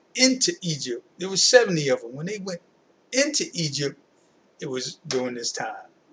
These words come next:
And when they came out, it was the same exact time.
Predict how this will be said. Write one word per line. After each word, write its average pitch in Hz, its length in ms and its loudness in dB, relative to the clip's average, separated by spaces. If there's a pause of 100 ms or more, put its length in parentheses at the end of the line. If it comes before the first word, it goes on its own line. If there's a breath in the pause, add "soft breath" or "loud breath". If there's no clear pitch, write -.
(540)
And 131 120 -8
when 135 120 -4
they 135 80 0
came 131 400 -6
out, 202 340 2 (4000)
it 135 80 -10
was 120 120 -12
the 113 80 -4
same 123 300 -4
exact 117 340 -10
time. 147 260 -10